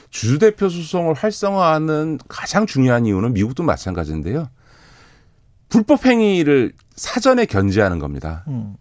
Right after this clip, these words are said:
Speaker 1: 아, 기업의 오너나 이사들한테 너 불법 행위에서 손해 끼치면 그 끼친 손해만큼을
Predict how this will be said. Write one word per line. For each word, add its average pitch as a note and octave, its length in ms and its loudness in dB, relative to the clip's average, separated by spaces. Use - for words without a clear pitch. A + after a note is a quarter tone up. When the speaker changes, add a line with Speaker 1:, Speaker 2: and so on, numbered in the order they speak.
Speaker 1:
아, G#2+ 220 -12
기업의 C3+ 440 4
오너나 C3+ 840 4
이사들한테 A#2 920 2
너 C#3+ 220 6
불법 D3 400 -2
행위에서 D#3 440 2
손해 F#3 280 -2
끼치면 D3+ 760 0
그 D#3 180 4
끼친 A3 280 0
손해만큼을 F3 1040 2